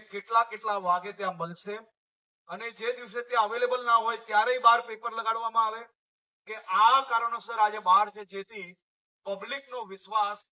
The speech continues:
પોલીસ જોડે તૂટે નહીં પરંતુ વધુ મજબૂત બને.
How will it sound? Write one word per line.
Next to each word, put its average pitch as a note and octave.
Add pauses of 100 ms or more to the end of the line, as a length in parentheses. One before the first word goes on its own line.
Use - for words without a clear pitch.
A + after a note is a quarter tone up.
(400)
પોલીસ A3+
જોડે G#3+
તૂટે G#3
નહીં G3+
પરંતુ G3
વધુ E3+
મજબૂત F3+
બને. F3+